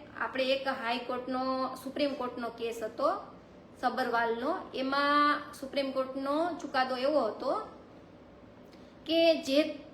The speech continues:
તે કોઈ પણ જગ્યાની અંદર ફોર્મ ભરાઈ જાય ને પછી કોઈ પણ ઠરાવ તમે પસાર કરો છો અને એ ઠરાવ જે છે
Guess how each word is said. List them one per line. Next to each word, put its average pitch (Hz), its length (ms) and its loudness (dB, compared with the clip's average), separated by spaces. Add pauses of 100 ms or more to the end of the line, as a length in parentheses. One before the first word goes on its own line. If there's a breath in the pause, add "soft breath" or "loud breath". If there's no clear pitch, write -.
(140)
તે 330 380 2 (260)
કોઈ 349 200 6
પણ 330 300 4
જગ્યાની 285 640 2
અંદર 269 500 2 (120)
ફોર્મ 277 240 0
ભરાઈ 269 360 4
જાય 320 280 2
ને 262 200 -2 (100)
પછી 254 520 -4
કોઈ 302 160 6
પણ 330 220 2
ઠરાવ 277 520 2
તમે 269 520 0 (440 loud breath)
પસાર 277 340 4 (120)
કરો 302 280 8
છો - 380 -6 (440)
અને 262 240 2
એ 311 420 2
ઠરાવ 311 480 6
જે 294 200 2
છે 302 240 4